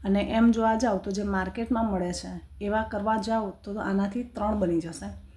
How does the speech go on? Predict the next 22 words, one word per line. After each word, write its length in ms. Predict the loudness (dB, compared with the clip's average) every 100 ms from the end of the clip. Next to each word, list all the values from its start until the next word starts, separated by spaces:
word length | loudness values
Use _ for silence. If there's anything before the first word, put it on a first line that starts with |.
| -20 -20 -20 -2
પણ 160 | 4
મેં 220 | 6 6 4
આજે 260 | 0 0 -2 -4 -12 -16 -18 -16 0
ત્રણ 280 | 6 6 6
રીતે 280 | 4 2
તમને 260 | -2 0 0
શીખવાડું 540 | 0 -2 -2 0 0
છું. 200 | -2 -2 -4 -8 -20 -20 -20 -18 -8
એટલે 200 | -2 0
મેં 220 | 2 2
આના 280 | 0 0 -2 -4 -16 -10
એકસો 320 | -10 -6 -2
ને 240 | 0 0
સત્તર 380 | -2 -4 -6 -6
ગ્રામના 540 | -2 -2 -2 0 0 -2 -6 -20 0
આઠ 360 | 4 6 4 2
ડો 420 | 0 2 2 2
કટિંગ 320 | 0 -2 -2
કરીને 480 | -4 -6 -2 0 0
રેડી 260 | 0 0 0
રાખ્યા 360 | -2 -4 -10
છે. 180 | -8 -8